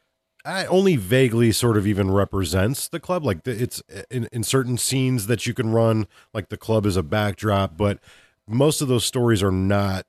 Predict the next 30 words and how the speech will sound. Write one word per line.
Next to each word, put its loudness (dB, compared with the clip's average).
really 0
important -2
insofar -2
as -4
the -8
club 0
is 0
required. -6
You -4
could -4
run 2
them 2
anywhere. -2
You -2
could, -2
you -4
know, -2
change 0
it -4
to -6
your, 2
your -2
game, 0
however 0
you 4
wanna 2
do 4
it. 0
So 2
I, 2